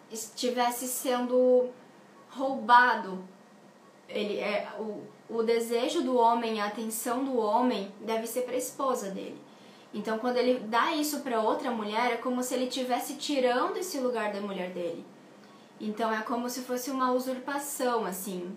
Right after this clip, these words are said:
não, não convém fazer isso. É lógico que ele vai ver outras mulheres, é lógico que ele vai achar outras mulheres bonitas, mas ele não precisa comentar isso. Algumas mulheres, elas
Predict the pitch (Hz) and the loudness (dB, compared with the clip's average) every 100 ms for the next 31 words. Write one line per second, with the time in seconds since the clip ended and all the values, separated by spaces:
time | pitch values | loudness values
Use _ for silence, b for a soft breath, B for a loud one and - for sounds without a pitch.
0 | - 202 202 202 208 220 220 202 - - | -8 -6 -4 -4 -4 -4 -4 -8 -12 -20
1 | - - - - - - - - - - | -20 -20 -20 -20 -20 -20 -20 -20 -20 -20
2 | - 214 226 226 233 277 269 254 254 277 | -12 -4 2 2 2 0 0 4 4 4
3 | 311 269 233 220 208 190 - 190 - - | 2 0 2 2 2 -2 -6 -10 -14 -18
4 | - - - 233 247 220 294 311 302 - | -20 -14 -2 4 6 6 2 -2 -4 -2
5 | 269 247 214 214 208 214 208 269 285 254 | -2 -2 0 0 0 2 2 2 2 2
6 | 247 247 247 247 226 208 208 202 202 208 | 2 0 -2 -2 0 0 0 -2 -4 -4
7 | 196 202 208 233 - 226 214 208 202 285 | -2 -2 -4 -8 -6 -4 -4 -2 0 0
8 | - 240 226 226 214 208 196 196 196 214 | -2 -4 -4 -6 -6 -4 -4 -6 -4 -4
9 | 202 190 226 220 - - - - - - | -4 -6 -6 -6 -8 -10 -18 -20 -20 -20
10 | - - - - - - 247 254 254 262 | -20 -20 -20 -18 -18 -4 2 4 6 4
11 | 254 254 262 254 269 262 269 254 269 - | 4 2 4 2 0 -4 -4 -4 -6 -4
12 | 269 254 247 247 262 247 202 185 - - | 0 0 0 0 4 4 2 -2 -6 -10
13 | - - - - - - - - - 226 | -12 -16 -16 -16 -16 -16 -14 -8 0 2
14 | 233 240 254 254 247 220 226 277 269 254 | 4 4 4 4 4 4 4 0 0 4
15 | 247 254 254 247 240 247 - | 6 8 8 6 2 -4 -8